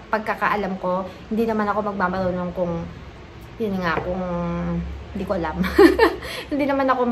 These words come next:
magmamarunong kung, kumbaga, hindi naman, kung ano lang yung na-experience ko, yun lang i-share ko.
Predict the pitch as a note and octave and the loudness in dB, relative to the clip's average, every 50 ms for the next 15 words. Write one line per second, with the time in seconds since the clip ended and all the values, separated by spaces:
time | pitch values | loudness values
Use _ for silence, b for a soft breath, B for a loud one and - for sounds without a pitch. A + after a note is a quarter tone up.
0 | A#3 A3+ A3+ A3+ A3 A3 G#3+ G#3 G#3+ G#3 G3+ G3 G3 G3 G3 F#3 - G3 F#3+ G3 | 2 2 2 2 2 2 2 2 2 2 0 0 -2 -2 -4 -4 -2 -2 -2 -2
1 | G3 F#3+ F#3 F3+ F3+ F3+ - - B B B B B B B B B - - - | -2 -2 -4 -4 -6 -8 -10 -12 B B B B B B B B B -20 -20 -14
2 | - - A3 A3+ A3+ A3+ A#3 A3 G#3 F#3+ - - - - - - A#3 A3+ A#3+ B3 | -8 -4 2 2 4 6 8 10 10 10 8 4 0 -8 -8 -4 0 4 6 6
3 | A#3+ A#3+ A#3+ A#3+ A#3 A3+ - - - - - - - - - - - - - - | 6 6 6 4 2 0 -4 -10 -16 -18 -20 -18 -18 -18 -18 -20 -20 -6 0 2
4 | C4 C4 C#4+ C#4 C#4 C#4+ C#4 C#4 C#4 C#4 C4+ C4+ B3+ A3 B3 - - - A#3+ A3 | 4 6 6 6 6 6 6 6 6 4 4 4 4 2 2 0 0 0 0 2
5 | A3 A3 G#3+ G3+ F#3+ - F#3+ F3+ F#3 F#3 G3 G#3 G3+ F#3+ F#3 - F#3+ - G#3 F#3 | 2 0 0 -2 -2 -2 0 0 0 0 0 0 -2 -2 -2 -4 -6 -6 -6 -6
6 | - - F#3 E3+ E3+ E3 - - - D#3 D3+ | -6 -4 -4 -2 -2 -4 -4 -8 -10 -10 -10